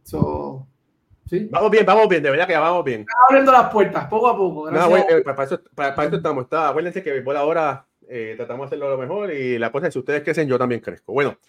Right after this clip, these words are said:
Speaker 2: ahora, se-, regrese-, regresando a lo que a todo el mundo le interesa, saludos a Jaime Denizal Pérez, que está conectado, nuestro querido amigo, y bendiciones a la señora María Lebrón,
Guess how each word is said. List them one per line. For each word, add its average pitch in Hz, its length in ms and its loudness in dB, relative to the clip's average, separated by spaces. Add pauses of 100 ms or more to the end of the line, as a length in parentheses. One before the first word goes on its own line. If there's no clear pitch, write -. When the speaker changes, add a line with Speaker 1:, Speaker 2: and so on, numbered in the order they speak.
(320)
Speaker 2:
ahora, 135 300 0 (160)
se-, 135 220 -12
regrese-, 139 500 -2
regresando 139 360 -2
a 180 40 2
lo 170 60 0
que 160 80 -2
a - 20 -8
todo 139 120 -4
el 151 60 -4
mundo 160 180 -2
le 156 80 -2
interesa, 135 340 -2
saludos 139 260 0
a 143 120 0
Jaime 156 300 0
Denizal 139 480 -2
Pérez, 135 220 -4
que 110 60 -14
está 120 180 -8
conectado, 131 300 -4
nuestro 117 240 -6
querido 117 180 -2
amigo, 160 260 -2
y 311 460 -2
bendiciones 147 640 -2 (160)
a 147 180 0
la 139 140 0
señora 151 400 0
María 160 480 2
Lebrón, 202 480 2